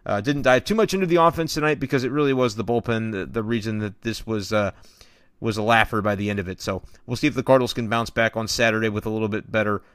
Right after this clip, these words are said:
of a performance. I believe the game will be on Fox. It's a night game, so, uh, hopefully you get a chance to listen to this podcast beforehand. If not, you can lump 'em all together at the end of the weekend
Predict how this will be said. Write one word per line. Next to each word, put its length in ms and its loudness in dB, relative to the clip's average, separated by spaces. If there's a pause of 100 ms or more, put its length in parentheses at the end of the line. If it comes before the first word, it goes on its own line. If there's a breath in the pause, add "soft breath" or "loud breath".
(120 soft breath)
of 160 -2
a 40 -4
performance. 540 -2
I 60 2
believe 240 0
the 60 -4
game 180 0
will 80 0
be 100 0
on 140 -2
Fox. 480 2
It's 100 -6
a 80 2
night 220 0
game, 320 -2
so, 300 0 (340 soft breath)
uh, 160 0
hopefully 300 2
you 40 0
get 120 2
a 40 -4
chance 220 -4
to 80 -4
listen 200 -2
to 40 -4
this 100 -2
podcast 440 0
beforehand. 440 2 (260 loud breath)
If 140 -4
not, 240 4
you 100 -2
can 200 -4
lump 240 0
'em 100 -2
all 140 0
together 260 2
at 80 -4
the 100 -4
end 100 -2
of 40 -6
the 80 0
weekend 460 0